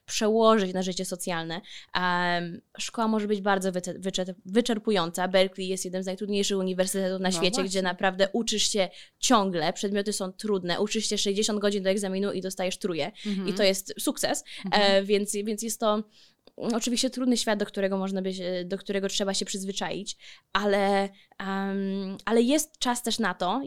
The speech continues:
Speaker 1: szczególnie jeżeli jest się dobrze zorganizowany. Moja mama zawsze mi mówiła, że jeżeli masz dobre priorytety, to znajdziesz czas na wszystko. Em, ja
Speaker 2: Zgadzam się z mamą.
Speaker 1: Dokładnie, dokładnie, ale, e, ale to też znaczy, że trzeba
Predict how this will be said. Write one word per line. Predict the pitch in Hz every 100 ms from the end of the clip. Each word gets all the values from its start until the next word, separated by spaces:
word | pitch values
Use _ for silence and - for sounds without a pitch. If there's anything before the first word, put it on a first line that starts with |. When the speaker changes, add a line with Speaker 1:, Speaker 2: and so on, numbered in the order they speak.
| -
Speaker 1:
szczególnie | - 214 277 285 262
jeżeli | 233 226
jest | 269 277
się | 262
dobrze | 233 220
zorganizowany. | 202 202 190 190 - 196
Moja | 254 285
mama | 269 240
zawsze | 220 - 185
mi |
mówiła, | 180 208 226 214
że | 208
jeżeli | 202 208 202 196 _ - -
masz | 262 294
dobre | 277 294 254
priorytety, | 214 196 202 202 277 370 - - -
to |
znajdziesz | 240 247 247
czas | 233 214
na | 214
wszystko. | - 180 - 175 254 - - -
Em, | 202 190 180 180 180 190 _ - 202
ja | 202 190
Speaker 2:
Zgadzam | 196 254 254
się | 262
z | 202
mamą. | 196 160 139
Speaker 1:
Dokładnie, | 220 233 196 165 165 240
dokładnie, | 254 269 190 208 -
ale, | 240 220 202
e, | 208 214 202 -
ale | 240 240
to | 233
też | 233
znaczy, | 233 220
że | 214
trzeba | - 247 208 214 214